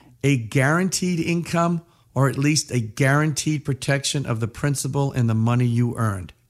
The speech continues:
Period. End of discussion. Okay? It's really that simple. If you're gonna leave your retirement income plan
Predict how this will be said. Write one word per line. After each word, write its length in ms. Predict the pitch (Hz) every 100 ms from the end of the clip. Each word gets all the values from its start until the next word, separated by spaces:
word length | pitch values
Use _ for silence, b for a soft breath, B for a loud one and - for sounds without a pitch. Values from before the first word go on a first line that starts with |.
| _ -
Period. 680 | - 202 196 208 202 185 - b _ -
End 360 | 170 185 180 - -
of 320 | 135 139 131 - -
discussion. 840 | 127 117 - - - 131 - 69 - b b b b b b
Okay? 200 | - 127
It's 260 | 127 127 -
really 440 | 110 120 214 202
that 240 | 151 147 139
simple. 480 | - 120 104 87 B B B B B
If 160 | 123 120
you're 140 | 143
gonna 200 | 185 214
leave 560 | 220 175 135 113 110 - _
your 120 | 127
retirement 600 | 131 131 143 139 156 156 -
income 480 | 160 160 160 165
plan 480 | - 139 120 110 104